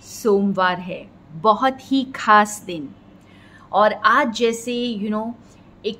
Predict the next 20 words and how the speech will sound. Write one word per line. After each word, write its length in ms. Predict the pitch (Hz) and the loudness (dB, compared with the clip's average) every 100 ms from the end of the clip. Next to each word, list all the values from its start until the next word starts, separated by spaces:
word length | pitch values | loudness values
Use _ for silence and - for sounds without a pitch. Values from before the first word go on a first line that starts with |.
| - | -12
channel 420 | - 262 233 285 285 | -4 0 2 2 2
message 460 | 214 202 226 202 | 0 -4 -8 -8
आ 200 | 202 185 | -6 -4
रहा 140 | 185 185 | -4 -4
है 340 | 196 196 220 | -4 -4 -4
कि 360 | - 226 214 208 - 208 | -8 -8 -8 -10 0 6
आप 420 | 214 247 254 - - - - - - | 8 6 2 -8 -20 -20 -20 -20 -14
determined 680 | 170 254 277 294 277 285 277 | -2 0 2 2 4 6 6
रहिए, 480 | 202 170 180 160 147 - - 175 | 6 -2 -4 -8 -10 -14 -20 -14
बिल्कुल 680 | 170 247 262 - 277 277 285 | -4 -2 -4 -2 0 0 -2
focused 920 | - - 262 262 262 - 330 - 190 | -8 4 6 6 2 2 2 2 0
रहिए। 380 | 202 175 165 - - - - - - - - | 0 -2 -8 -12 -20 -20 -20 -20 -20 -8 2
इस 320 | 339 - 277 | 2 2 -2
वक्त 500 | 247 262 262 - - - - - - | 2 4 2 -4 -20 -20 -20 -8 4
आप 420 | 220 247 - - - _ _ _ _ - - | 8 8 4 -6 -20 _ _ _ _ -2 2
किस 340 | 349 - - | 2 0 0
ओर 260 | 233 247 240 | 6 6 6
जा 320 | 180 196 190 | 2 2 4
रहे 300 | 208 202 196 | 2 -2 -4
हैं, 380 | 202 202 214 | -4 -6 -6